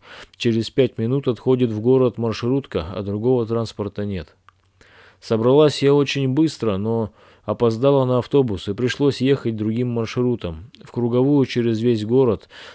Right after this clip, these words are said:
так как я живу далеко, поэтому опоздала, прибежала, когда уже начиналась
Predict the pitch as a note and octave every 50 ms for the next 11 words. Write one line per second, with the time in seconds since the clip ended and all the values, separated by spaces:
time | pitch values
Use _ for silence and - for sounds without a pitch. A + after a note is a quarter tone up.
0 | - _ - - B2+ B2+ - B2+ - - C#3 C#3 B2+ B2 C3 C3+ C3 B2+ A#2+ B2
1 | A#2+ A#2+ A#2+ A2+ - C3+ C3 A2+ - A2 A#2 C3 C3 - B2+ B2 A#2+ A#2+ A#2 A#2
2 | A#2 - - A#2 - - A2+ A2 G#2+ A2 C3 C#3 C#3 C3+ B2 A2 G2+ - - A2
3 | G#2 G2 G#2 G2+ G#2 A#2+ C3 C3 B2+ A#2+ A2+ G#2 F#2+ F2+ - - G#2 G2+ G#2+ A#2+
4 | A#2+ A#2+ A2+ G#2 G#2 G#2 G2+ G2 F#2+ - - G2+ G#2 A2 A2 A2+ G#2+ G2 - -
5 | - -